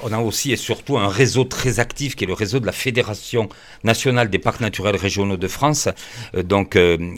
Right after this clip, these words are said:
qui est, euh, qui est un outil extrêmement puissant de mise en relation des parcs entre eux, d'échange d'expériences, mais également en termes de communication.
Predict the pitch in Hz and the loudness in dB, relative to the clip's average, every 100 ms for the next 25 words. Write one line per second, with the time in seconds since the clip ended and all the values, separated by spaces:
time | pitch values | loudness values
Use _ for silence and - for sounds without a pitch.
0 | - - 101 98 95 95 87 85 85 85 | -14 -10 0 4 6 6 4 2 0 -4
1 | - 104 110 104 104 - 113 110 123 135 | -4 -2 0 0 0 -4 -4 -2 0 -2
2 | - 135 120 110 - 120 - 147 127 - | 0 0 2 0 -2 -2 4 4 4 0
3 | - - - 98 123 135 160 131 131 113 | -14 -16 -12 2 4 6 6 6 6 6
4 | 120 113 139 110 98 104 101 113 110 - | 4 4 0 2 2 2 2 2 2 4
5 | 175 - - - 92 123 - 131 110 107 | 2 2 -12 -14 4 6 8 6 4 0
6 | 101 - 104 139 175 - - - 110 113 | 2 2 4 4 0 -6 -20 -6 0 0
7 | 120 120 135 120 104 120 110 104 98 98 | 4 4 4 2 0 0 2 0 -2 -6
8 | _ - 156 139 135 123 131 127 - 196 | _ 4 6 6 2 2 2 2 2 0